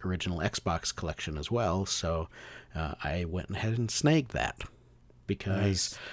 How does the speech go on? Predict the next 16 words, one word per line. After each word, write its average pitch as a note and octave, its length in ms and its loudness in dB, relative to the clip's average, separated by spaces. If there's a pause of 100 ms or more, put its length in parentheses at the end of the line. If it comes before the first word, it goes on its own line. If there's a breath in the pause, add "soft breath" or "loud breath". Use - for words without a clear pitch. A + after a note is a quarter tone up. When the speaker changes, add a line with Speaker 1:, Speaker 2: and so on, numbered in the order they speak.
(120 loud breath)
Speaker 1:
yeah, A#2+ 200 6
I G#2 120 2
was A2 160 4
going B2 260 8
for B2 280 10
a A#2 120 10
Xbox A#2 520 6
set, - 440 4 (160)
but G#2 160 4
I G#2 80 4
was G2 220 2
only G#2+ 320 6
about, G2+ 480 4 (420 loud breath)
there's G#2 240 8
just C#3+ 340 12
under, C#3 520 12